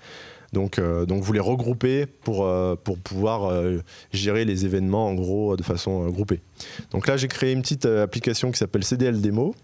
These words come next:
qui porte bien son nom, et dans laquelle j'ai, euh, ajouté le tracker G P S que vous voyez devant vous. Pour ce faire, j'ai, euh, déployé ces, ces clés de, de chiffrement.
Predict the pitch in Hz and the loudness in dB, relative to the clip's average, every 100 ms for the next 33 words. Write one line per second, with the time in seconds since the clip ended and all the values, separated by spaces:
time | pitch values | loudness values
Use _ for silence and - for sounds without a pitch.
0 | _ - - - - 95 92 90 92 92 | _ -20 -20 -10 -6 -4 -4 -2 -2 -2
1 | 92 120 226 - _ - - _ _ _ | -2 -4 -6 -16 _ -20 -20 _ _ _
2 | _ - - - - - - - - - | _ -6 -4 -4 -8 -18 -20 -20 -20 -2
3 | 147 143 120 - 135 165 - - 110 101 | 2 2 0 2 2 2 -2 -6 -2 0
4 | 123 139 - - 101 95 92 90 90 - | 2 0 -2 0 2 2 2 2 2 0
5 | 117 117 110 - 127 - - - _ _ | 0 0 -2 0 -2 -2 -10 -20 _ _
6 | - 110 135 - - 120 117 - 110 135 | -2 -2 0 0 0 0 0 2 2 0
7 | - - 113 107 104 98 107 120 _ _ | -4 -4 -2 0 0 0 0 -4 _ _
8 | - 101 110 110 104 92 90 - - - | -8 -4 0 0 -2 -4 -8 -12 -18 -20
9 | - _ _ _ _ - - - - - | -20 _ _ _ _ -20 -20 -20 -20 -20
10 | _ - - 123 107 123 123 - - - | _ -6 -2 -2 0 0 0 -4 -14 -20
11 | _ - - 98 98 98 90 87 85 87 | _ -16 -4 -2 2 2 2 2 2 2
12 | 87 104 104 104 101 107 104 - 92 90 | 0 -2 0 0 2 0 0 -2 0 0
13 | 90 - 92 90 87 - 107 95 87 87 | -2 -2 -2 -2 -2 -2 0 2 0 0
14 | 87 - 104 - 95 120 151 | 0 -2 -2 -2 0 0 -2